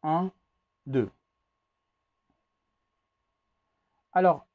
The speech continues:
pour calculer le déterminant, je vais garder la première ligne un, un, zéro, zéro, un, un. Et la troisième ligne, je vais la remplacer par L trois moins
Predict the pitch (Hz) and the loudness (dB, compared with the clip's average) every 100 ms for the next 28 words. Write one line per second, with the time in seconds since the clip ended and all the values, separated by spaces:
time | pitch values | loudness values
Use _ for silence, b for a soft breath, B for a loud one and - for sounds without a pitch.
0 | _ _ _ _ _ _ _ _ _ - | _ _ _ _ _ _ _ _ _ -16
1 | 165 - 190 185 190 175 175 151 - _ | -16 -2 -2 -2 -2 2 4 4 0 _
2 | _ - 147 131 123 180 175 180 160 156 | _ -8 -4 -4 -4 -6 -2 0 0 2
3 | 180 262 _ _ _ _ _ _ _ _ | 2 0 _ _ _ _ _ _ _ _
4 | _ 135 156 165 156 170 160 156 156 147 | _ -6 -2 0 2 2 2 2 2 0
5 | - 160 143 143 135 123 - 147 131 117 | -4 0 2 2 2 0 -2 -4 -4 -6
6 | _ _ _ 139 120 113 117 117 131 165 | _ _ _ -8 -6 -6 -2 0 2 0
7 | 220 _ _ _ _ _ _ _ _ _ | -2 _ _ _ _ _ _ _ _ _
8 | _ _ _ _ 127 147 151 170 226 - | _ _ _ _ -4 0 2 2 0 -4
9 | _ _ - 160 185 196 _ - 113 104 | _ _ -4 -2 -2 -4 _ -14 -12 -14
10 | _ _ _ _ _ _ _ 160 180 - | _ _ _ _ _ _ _ -2 -2 2
11 | 175 156 151 156 196 165 151 156 156 151 | 2 2 0 2 2 2 2 4 4 2
12 | 156 156 - 160 - 143 - 160 147 - | 0 -4 -6 -8 -4 -4 -4 -4 -4 -4
13 | 156 160 190 151 160 | 2 4 4 2 2